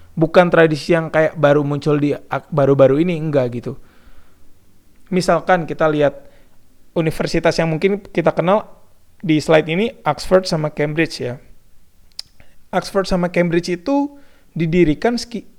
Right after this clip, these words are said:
di awal tahun seribu sekian ya. Hampir seribu seratusan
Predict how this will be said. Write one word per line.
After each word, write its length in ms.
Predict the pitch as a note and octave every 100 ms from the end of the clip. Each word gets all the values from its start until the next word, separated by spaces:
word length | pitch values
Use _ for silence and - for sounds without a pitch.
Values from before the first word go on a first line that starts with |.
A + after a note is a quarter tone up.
| -
di 520 | E3+ E3+ E3+ E3+ F3
awal 380 | E3 D#3+ F#3+ A3
tahun 240 | G#3 F3 A3
seribu 720 | - F#3 E3+ D3 F3+ G#3 G#3+ - - - _ _ - _ _
sekian 560 | - F#3 G#3+ E3+ C3 B2
ya. 80 | D3+ - _ - - - - _ - _ - - _ -
Hampir 400 | F3 E3+ F#3+ G#3
seribu 320 | - F3 D#3+
seratusan 640 | D3 D#3+ D#3 F3+ - C#3